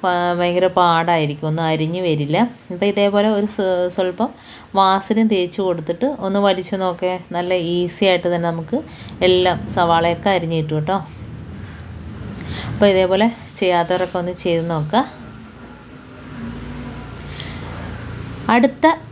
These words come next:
ടിപ്പിലോട്ട് കിടക്കാം. അപ്പോൾ നമ്മൾ ഫ്ലാസ്ക്, എന്നും വെള്ളമൊക്കെ വെക്കുന്ന ഫ്ലാസ്കിനകത്ത്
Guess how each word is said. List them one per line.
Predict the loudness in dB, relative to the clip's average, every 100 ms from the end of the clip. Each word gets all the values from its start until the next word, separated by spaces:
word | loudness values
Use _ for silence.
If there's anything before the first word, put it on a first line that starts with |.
| -6
ടിപ്പിലോട്ട് | -2 2 2 2
കിടക്കാം. | 0 2 2 2 0 -12 -18 -18 -18 -18 -20 -20 -18 -18 -18
അപ്പോൾ | 2 6
നമ്മൾ | 6
ഫ്ലാസ്ക്, | 4 4 6 6 2 -2 -4 -4 -6
എന്നും | -2 0 0 0 2 2
വെള്ളമൊക്കെ | 4 4 4
വെക്കുന്ന | 0 0 0 0
ഫ്ലാസ്കിനകത്ത് | 2 2 0 -4 -2 -2 0 -2